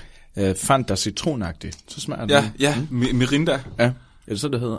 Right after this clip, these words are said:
Speaker 2: Ja, bare sødere.
Speaker 1: Ja.
Speaker 2: Ej, hvor er det mærkeligt.
Speaker 1: Mm.
Speaker 2: Min hjerne kan ikke finde ud af det her. Den kan, den kan ikke lide det, men det er også meget rart
Speaker 1: Har
Speaker 2: på en eller anden måde.
Speaker 1: Har vi lige fået opskrifterne til en god,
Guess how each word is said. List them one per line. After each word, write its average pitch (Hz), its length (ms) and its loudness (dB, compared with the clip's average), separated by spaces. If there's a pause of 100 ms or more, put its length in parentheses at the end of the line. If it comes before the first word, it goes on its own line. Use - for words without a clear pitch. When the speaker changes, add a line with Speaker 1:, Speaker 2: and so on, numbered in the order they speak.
Speaker 2:
Ja, 113 60 0
bare 123 180 6
sødere. 143 500 6
Speaker 1:
Ja. 104 160 0 (560)
Speaker 2:
Ej, - 100 -2
hvor 95 140 -4
er 87 40 -2
det 87 100 -6
mærkeligt. 104 380 0
Speaker 1:
Mm. 123 160 -8
Speaker 2:
Min 113 100 2
hjerne 110 240 2
kan 127 80 -2
ikke 117 120 0
finde 113 180 -2
ud 104 40 2
af 101 60 2
det 104 100 0
her. 107 140 2 (400)
Den 123 100 4
kan, 131 220 0
den 120 140 4
kan 131 100 2
ikke 127 120 2
lide 127 180 2
det, 101 100 -4 (120)
men 107 100 -6
det - 60 4
er 104 40 6
også 120 160 4
meget 127 160 4
rart 127 180 6
Speaker 1:
Har 143 60 2
Speaker 2:
på 127 60 2
en - 20 0
eller 104 120 0
anden 104 100 0
måde. 104 260 0
Speaker 1:
Har 123 80 -2
vi 110 60 -2
lige 127 160 0
fået 135 240 4
opskrifterne 101 580 0
til 92 140 -4
en 90 100 -2
god, 98 260 2